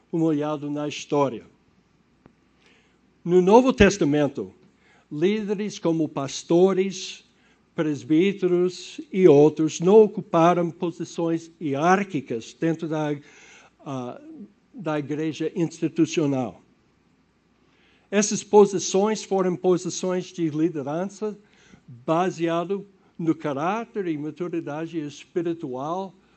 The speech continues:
dessas pessoas, e a comunidade reconheceu essa maturidade e os dons que os homens e mulheres tiveram.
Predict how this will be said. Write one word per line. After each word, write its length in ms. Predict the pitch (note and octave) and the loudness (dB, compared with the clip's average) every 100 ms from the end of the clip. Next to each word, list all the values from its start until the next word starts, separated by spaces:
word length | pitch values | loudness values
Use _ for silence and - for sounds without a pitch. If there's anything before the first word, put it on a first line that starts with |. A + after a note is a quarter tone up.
| _ - | _ -14
dessas 360 | C3+ B2+ B2 | -14 -12 -16
pessoas, 760 | - C3+ - - F3 F#3 G3+ G3 | -16 -16 -12 -4 4 4 4 -2
e 100 | G3 | -4
a 100 | F#3 | -4
comunidade 800 | F#3 G3 A3+ A#3+ F#3+ F3+ F#3+ G#3 | -2 -2 0 -2 -2 -4 -4 -4
reconheceu 1120 | D3 G#3+ A#3+ A3 G#3+ - - G#3 F#3+ D3+ D3+ - _ _ _ _ _ _ _ | -4 -6 -6 -8 -8 -12 -8 -4 -2 -2 -6 -14 _ _ _ _ _ _ _
essa 300 | E3 D#3 F3 | -4 -2 0
maturidade 840 | D#3+ D#3 D#3 D#3 C3+ C#3 D3 D3+ | -2 0 -2 -2 -4 -4 -4 -2
e 140 | D#3+ D#3 | 2 2
os 160 | C#3 | 0
dons 560 | A#2+ C3+ D3+ D3+ - - _ _ _ | 2 4 4 2 -6 -18 _ _ _
que 460 | - F3 D#3+ E3+ F3+ | -8 0 0 0 -6
os 220 | A#3 D#3 D3 | -6 -4 -4
homens 520 | F3+ E3+ D3+ D#3+ D3+ | -2 2 2 2 -2
e 80 | D3+ | -2
mulheres 580 | C#3 B2+ C3 C3 C3+ | 0 0 0 -2 -6
tiveram. 600 | - E3+ C#3 D#3 D3 A2 | -4 -2 6 8 8 4